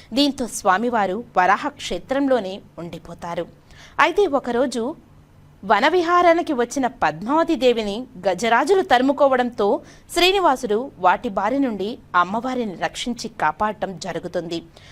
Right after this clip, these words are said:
దీంతో స్వామి అమ్మవార్లు ఒకరి మనస్సు ఒకరు ఇచ్చిపుచ్చుకోవడం జరిగిపోతాయి. అటు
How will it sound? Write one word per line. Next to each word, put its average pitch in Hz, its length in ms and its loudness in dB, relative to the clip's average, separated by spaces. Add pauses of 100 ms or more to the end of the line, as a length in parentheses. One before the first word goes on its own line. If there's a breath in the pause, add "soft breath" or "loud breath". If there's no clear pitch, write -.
(200 loud breath)
దీంతో 254 280 -2 (140)
స్వామి 185 380 0 (180)
అమ్మవార్లు 196 500 -6 (480 loud breath)
ఒకరి 349 320 0
మనస్సు 208 300 -6 (160)
ఒకరు 180 220 -6 (140)
ఇచ్చిపుచ్చుకోవడం 214 800 -8 (140)
జరిగిపోతాయి. 165 680 -4 (520 soft breath)
అటు 359 140 2